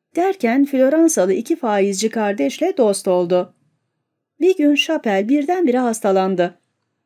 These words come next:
İki kardeş hekim çağırdılar ve tedavisi için ellerinden geleni yaptılar ama her şey boşunaydı. Çünkü adam pek uzun zaman delice yaşamıştı.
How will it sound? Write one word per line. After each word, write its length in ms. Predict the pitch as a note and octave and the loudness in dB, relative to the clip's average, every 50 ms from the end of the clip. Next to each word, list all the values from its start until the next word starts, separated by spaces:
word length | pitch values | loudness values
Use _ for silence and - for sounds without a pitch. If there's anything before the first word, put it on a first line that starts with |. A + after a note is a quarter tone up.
| _ _ _ | _ _ _
İki 260 | C#4+ C#4+ - G4 F#4+ | -4 -2 0 -2 -2
kardeş 500 | - C4+ B3 A#3+ A#3+ A3+ C#4+ D4 - - | 0 0 0 0 0 0 -2 -2 0 -2
hekim 260 | B3 A#3+ - C4+ B3+ | -4 0 2 2 2
çağırdılar 640 | B3 - G3+ F#3 F#3 F3+ F3 F3+ F3 F#3 G3 D4 F#4+ - - - _ _ - | 2 2 -2 0 0 -2 -2 -2 0 0 0 0 -2 -4 -12 -20 _ _ -2
ve 160 | D#4 D#4+ D#4 | -2 0 0
tedavisi 600 | - D4+ D4+ D4 D4 D4 D4 D4 D4 - - D4+ | 0 -2 0 0 2 0 0 0 -2 -2 -2 -4
için 280 | A#3+ - - G#3+ A3 | -4 -2 -4 -4 -2
ellerinden 580 | - - D4 C4+ C#4+ C#4 C#4+ C#4+ D#4 D#4 D4+ C4 | 0 0 2 2 0 2 2 2 4 4 2 2
geleni 300 | A3 G#3 G3 G3 A3 A#3+ | 2 2 0 2 0 2
yaptılar 600 | A#3 G#3+ G3+ G3 _ G#3 F#3+ F#3+ F#3 F3+ F3 F3 - - - _ _ - | 2 0 0 -2 _ 0 2 4 4 2 2 -2 -10 -20 -20 _ _ -4
ama 280 | F#3+ G3+ G3+ G3 G3+ | -2 -2 -2 -2 -2
her 180 | A#3+ C#4 E4+ F#4 | -2 -2 -2 -4
şey 360 | - - - D#4 D#4+ D4+ A#3 | -4 -4 -2 -2 0 0 2
boşunaydı. 760 | A#3+ A#3 A3 - A3 G3 F#3+ F#3 F#3 F3 E3 F#3 F3+ F3+ F3+ _ _ _ _ _ _ _ _ _ _ _ _ _ _ _ | 0 0 0 -2 -4 -2 -2 0 -2 0 0 0 0 0 -2 _ _ _ _ _ _ _ _ _ _ _ _ _ _ _
Çünkü 340 | - - F#4 F#4+ F4 - D#4+ | -6 -4 -4 -4 -2 0 0
adam 340 | C#4+ C#4 C4+ C#4+ C#4+ C#4 C4+ | 0 0 0 2 0 0 0
pek 200 | - F#4 E4+ D4 | -2 -4 -2 -2
uzun 240 | B3+ G#3+ A3+ A3 | -4 -2 0 -2
zaman 480 | G#3+ F#3+ G3+ F#3 G3+ A3+ C#4+ D#4+ D4+ A#3+ | 0 0 -2 -2 0 0 2 2 2 4
delice 320 | A3+ A3+ G#3+ A#3 G#3+ G#3 | 2 2 2 0 0 2
yaşamıştı. 800 | G3 F#3 F#3 F#3 - G3 F3+ F3+ F#3+ F#3 - - - F#3 F3 F3 | 2 2 0 0 -2 -4 -2 -2 -4 -6 -6 -2 0 0 0 -2